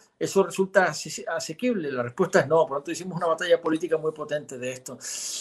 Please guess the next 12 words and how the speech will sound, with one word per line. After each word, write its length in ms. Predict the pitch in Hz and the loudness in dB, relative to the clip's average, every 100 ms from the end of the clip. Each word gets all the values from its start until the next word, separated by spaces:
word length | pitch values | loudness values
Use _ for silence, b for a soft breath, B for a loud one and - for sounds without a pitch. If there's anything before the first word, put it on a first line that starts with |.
| B B - | B B 2
Los 160 | 143 | 2
estados 420 | 139 185 202 202 | 8 10 10 8
se 520 | - 175 170 156 147 135 | 4 4 6 4 2 -2
removieron 500 | 143 135 165 190 185 | -4 2 6 6 4
como 200 | 165 143 | -2 4
va-, 240 | 156 165 - | 4 4 0
gato 300 | 165 165 185 | 4 4 2
panza 240 | 165 147 | -2 -2
arriba, 320 | 151 175 175 | 0 0 0
intentando 680 | 160 139 123 160 165 165 156 | -2 -6 0 0 4 4 4
impedir 640 | 151 131 147 143 165 165 165 | 0 -12 -10 -4 -4 -4 -2
que 340 | 156 147 139 | 0 0 -2